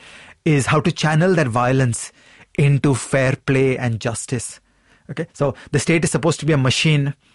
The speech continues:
that converts coercive power into human welfare. And that's a tall ask. A moment ago, you said that you're an optimist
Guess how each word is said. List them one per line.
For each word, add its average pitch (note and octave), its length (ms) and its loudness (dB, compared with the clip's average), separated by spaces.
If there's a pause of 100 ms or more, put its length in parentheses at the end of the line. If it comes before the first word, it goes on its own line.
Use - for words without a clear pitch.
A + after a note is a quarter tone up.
(360)
that B2+ 300 -4
converts C#3+ 480 2
coercive C#3+ 460 0
power B2+ 380 0 (260)
into C3+ 160 0
human B2+ 360 2
welfare. A#2 400 -2
And C3+ 120 -2
that's - 160 -2
a D#3 60 0
tall C#3+ 320 2
ask. A#2 360 -6 (420)
A D3+ 40 2
moment F#3+ 240 2
ago, E3 140 2
you D#3 180 4
said D#3 320 -2 (120)
that C#3+ 220 -2
you're C#3+ 180 2
an D#3+ 80 2
optimist D3+ 680 0